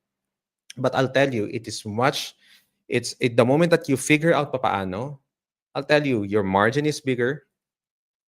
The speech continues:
you get more quality prospects, and you would realize that cheap is not always equal to value. Natututo ba kayo?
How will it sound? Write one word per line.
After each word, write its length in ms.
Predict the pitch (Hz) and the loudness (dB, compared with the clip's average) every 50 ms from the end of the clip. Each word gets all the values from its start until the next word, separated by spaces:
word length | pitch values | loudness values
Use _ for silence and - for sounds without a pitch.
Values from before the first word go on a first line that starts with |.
| _ _ - | _ _ -8
you 80 | 120 123 | -6 -2
get 240 | 117 120 110 113 120 | -2 -2 -2 -2 -2
more 160 | 123 139 131 | -2 -2 0
quality 320 | 135 131 127 131 131 135 | 0 0 0 0 -2 -6
prospects, 800 | 123 - 120 101 101 - - - 131 - - - - - _ _ _ _ _ _ _ _ _ _ _ _ _ _ _ _ - | -6 -4 -4 -6 -6 -6 -6 -8 -8 -8 -8 -14 -18 -18 _ _ _ _ _ _ _ _ _ _ _ _ _ _ _ _ 0
and 400 | 160 143 123 131 131 110 98 - - _ _ _ _ - | 2 2 2 0 -2 -6 -8 -14 -18 _ _ _ _ -6
you 160 | 117 120 131 | -2 2 2
would 160 | 151 143 127 | 2 2 4
realize 480 | 147 165 165 151 123 110 110 113 113 - | 4 4 4 6 6 4 2 2 -2 -2
that 240 | - 107 101 - - | -2 -2 -2 -2 -4
cheap 240 | - 135 127 131 - | -4 -4 -4 -4 -4
is 100 | 117 - | -6 -6
not 140 | 117 107 | -6 -6
always 320 | - 98 104 101 95 - - | -6 -6 -6 -6 -6 -6 -8
equal 180 | - - 85 - - | -8 -8 -8 -10 -10
to 80 | 85 | -10
value. 260 | 87 73 71 65 57 - _ - | -10 -10 -10 -10 -12 -14 _ -4
Natututo 480 | 120 127 170 170 170 196 190 165 180 165 | 0 2 2 4 4 2 2 2 4 4
ba 160 | 160 151 143 | 6 6 8
kayo? 320 | 131 127 135 175 220 214 | 8 8 8 6 4 -2